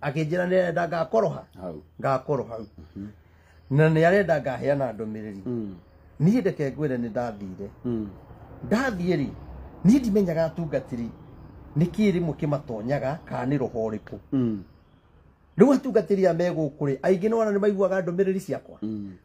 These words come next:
Speaker 1: Na ngĩciria marona ndamenyekana nĩ Uhuru rĩ, ta ngũgĩa na rĩtwa kũmakĩra,
Speaker 2: Mm.
Speaker 1: kana anjie kũnjĩtĩkia kũmakĩra.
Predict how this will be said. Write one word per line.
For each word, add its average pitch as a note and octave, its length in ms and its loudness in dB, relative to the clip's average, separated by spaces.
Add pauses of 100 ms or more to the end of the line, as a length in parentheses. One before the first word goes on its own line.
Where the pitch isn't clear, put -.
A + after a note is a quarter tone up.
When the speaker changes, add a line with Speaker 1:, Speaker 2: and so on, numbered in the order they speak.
(120)
Speaker 1:
Na F3+ 220 8
ngĩciria A3+ 440 0
marona A3 380 -2 (120)
ndamenyekana F3+ 640 0
nĩ F3 160 2
Uhuru D3+ 420 0
rĩ, D3+ 220 2 (300)
ta E3+ 140 0
ngũgĩa F#3 300 4
na F#3 100 4
rĩtwa F#3 420 2 (100)
kũmakĩra, D3+ 580 -2
Speaker 2:
Mm. A2 320 -6
Speaker 1:
kana E3 200 4
anjie F#3 220 6
kũnjĩtĩkia C3+ 640 -4
kũmakĩra. A#2+ 500 -8